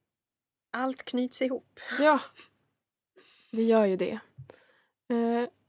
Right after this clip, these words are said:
Speaker 2: och en annan grej som man kan knyta ihop är de här då tröjorna med stickade ärmarna, ehm,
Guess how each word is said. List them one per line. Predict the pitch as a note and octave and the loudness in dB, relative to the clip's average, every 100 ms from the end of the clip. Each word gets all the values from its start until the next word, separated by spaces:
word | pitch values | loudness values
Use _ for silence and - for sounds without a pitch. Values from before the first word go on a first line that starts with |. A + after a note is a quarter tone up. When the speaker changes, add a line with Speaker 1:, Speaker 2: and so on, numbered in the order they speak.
| _ _ _ | _ _ _
Speaker 2:
och | B3+ | 10
en | C4+ | 12
annan | C4 C#4 D#4 | 12 10 8
grej | A3 A3 | 6 4
som | |
man | G#3 | 0
kan | G#3+ A3 | -2 -6
knyta | - A3 A3 G3+ | -2 0 2 2
ihop | G3+ - _ - | 0 -2 _ -6
är | - G3+ G3 F#3+ G#3+ _ _ _ _ _ _ _ _ _ - | 0 4 4 2 -2 _ _ _ _ _ _ _ _ _ 4
de | A#3 A#3+ | 6 8
här | A3+ G#3 G3 F#3+ D3 E2 | 8 8 8 4 0 -2
då | G#3+ G3 | 0 0
tröjorna | - F#3 F3+ F#3 | 2 0 2 2
med | F3 G3 | 0 -2
stickade | G#3+ - - - | -8 -8 -6 -4
ärmarna, | G3+ G3+ A3 A#3+ F#3+ A2 A3+ - _ _ _ _ _ _ | -2 0 2 2 2 0 -4 -8 _ _ _ _ _ _
ehm, | A#3 A3 G#3+ G#3 G#3 G3 | -6 -4 -2 -4 -4 -6